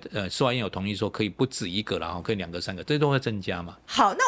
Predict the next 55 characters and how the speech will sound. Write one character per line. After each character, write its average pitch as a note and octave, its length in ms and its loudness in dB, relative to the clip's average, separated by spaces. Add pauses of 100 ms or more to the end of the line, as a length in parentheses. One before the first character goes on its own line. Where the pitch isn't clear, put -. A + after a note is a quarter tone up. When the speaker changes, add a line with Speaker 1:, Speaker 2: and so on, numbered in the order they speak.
(160)
Speaker 2:
可 F#3+ 100 4
是 G#4+ 120 6
我 D4+ 120 8
觉 F3+ 220 4
得 F#3 160 8
现 D#4 180 0
在 C#4+ 140 6
我 G3+ 40 6
们 E3+ 100 0
的 F#3+ 60 4
司 B3 120 0
法 E3 160 4
界 F#3+ 200 2
已 D#3 120 0
经， E3+ 300 -2
我 E3+ 100 6
其 F#3+ 220 2
实 F3+ 180 -2
真 G3 220 4
的， F3 200 4
我 F3+ 120 4
很， F#3+ 240 4
我 F#3+ 140 8
法 E3 120 6
律 A3 80 6
系 - 80 2
毕 G#3+ 80 -6
业 F3+ 140 4
的， - 100 -2
Speaker 1:
负 D3+ 80 2
担， F3+ 140 4
我， C3 80 4
Speaker 2:
我 C3 60 2
法 - 180 2
官 A#3 200 8
一 G#3+ 60 -2
大 G3 160 4
堆 F3+ 100 2
朋 E3 220 -4
友， D3+ 160 4
Speaker 1:
我 D#2 80 -6
Speaker 2:
检 F3 240 0
察 G3+ 140 4
官 A3+ 200 6
一 A#3 60 6
大 D#3 60 6
堆， C3 80 6
Speaker 1:
负 G#2+ 80 4
很 - 80 2
重。 B2 160 6
Speaker 2:
律 A3 120 0
师 G3+ 140 0
一 A3 40 6
大 F#3+ 120 6
堆， - 60 -4